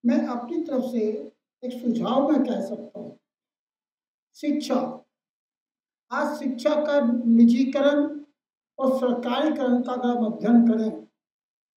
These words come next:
तो सरकारीकरण की परिस्थिति क्या है, आप अच्छी तरह जानते हैं, और निजीकरण की परिस्थिति क्या है, वो आप अच्छी तरह जानते हैं।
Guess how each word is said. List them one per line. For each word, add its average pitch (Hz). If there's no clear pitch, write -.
तो 277
सरकारीकरण 277
की 311
परिस्थिति 277
क्या 285
है, 285
आप 254
अच्छी 240
तरह 240
जानते -
हैं, -
और 254
निजीकरण 294
की 311
परिस्थिति 285
क्या 294
है, 285
वो 269
आप 254
अच्छी 240
तरह -
जानते -
हैं। -